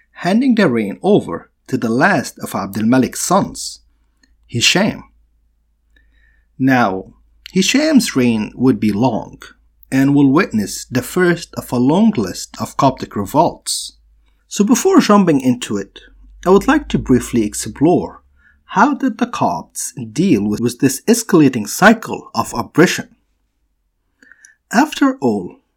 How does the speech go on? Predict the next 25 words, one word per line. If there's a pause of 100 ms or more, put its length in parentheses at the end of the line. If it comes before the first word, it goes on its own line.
(140)
it
took
about
fifty
years
of
misery, (500)
really, (260)
since
Maslama
have
died (100)
in
six
eighty-two, (720)
to
the
first (120)
local
rebellion (200)
in
seven
twenty-five. (960)
The
mood